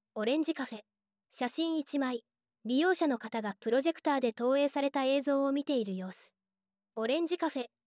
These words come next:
七種のゴンベイ。写真四枚。認知症強化型地域包括支援センターの活動の様子。エスディージーズマーク二枚。三、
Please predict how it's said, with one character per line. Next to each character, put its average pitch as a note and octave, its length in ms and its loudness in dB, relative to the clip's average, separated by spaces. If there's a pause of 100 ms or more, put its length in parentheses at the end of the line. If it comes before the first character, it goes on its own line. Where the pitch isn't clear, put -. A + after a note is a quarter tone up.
七 A#3 240 0
種 C#4+ 140 -2
の G#3+ 100 0
ゴ A3+ 160 0
ン C4+ 80 0
ベ B3 80 -2
イ。 G#3 140 -8 (540)
写 - 180 -4
真 D4+ 300 0
四 D#4 220 2
枚。 A#3+ 240 -4 (340)
認 C#4+ 180 2
知 - 60 -8
症 C4+ 280 2
強 B3+ 200 2
化 D4 140 0
型 C#4+ 220 0
地 D#4+ 200 -2
域 C#4 180 0
包 C4 160 2
括 D4+ 180 0
支 - 200 -4
援 D4+ 160 0
セ D#4+ 160 0
ン C#4+ 60 -4
タ B3+ 140 -2
ー - 20 -2
の F#3+ 120 -4
活 - 240 -10
動 A#3+ 160 2
の B3 120 0
様 G#3 200 -4
子。 - 200 -12 (640)
エ A3 100 -2
ス C#4 160 -4
デ D#4 80 2
ィ E4+ 80 4
ー D#4 40 2
ジ D#4 160 -2
ー D#4 60 0
ズ E4 100 0
マ E4 140 2
ー D4 40 0
ク - 120 -6
二 G#3 140 -2
枚。 G#3+ 240 -8 (580)
三、 D4 300 -2